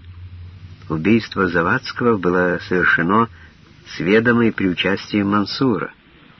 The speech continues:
Оружие, которым был застрелен Лёнчик, участники преступления спрятали. Один из свидетелей убийства начал шантажировать Мансура, что выдаст ствол милиции.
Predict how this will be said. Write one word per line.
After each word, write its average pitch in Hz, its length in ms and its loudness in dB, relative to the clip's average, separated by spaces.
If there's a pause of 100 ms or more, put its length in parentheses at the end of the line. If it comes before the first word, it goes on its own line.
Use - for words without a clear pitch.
(400)
Оружие, 107 480 4
которым 90 500 0
был 98 200 4
застрелен 92 680 2
Лёнчик, 123 640 -2 (680)
участники 117 540 2
преступления 110 760 2
спрятали. - 760 -4 (840)
Один 98 380 4
из 110 160 4
свидетелей 104 580 4
убийства 107 500 2
начал 110 600 2
шантажировать 104 960 2
Мансура, 78 560 -6 (600)
что - 320 -4
выдаст 117 760 2
ствол 110 480 2
милиции. 110 760 0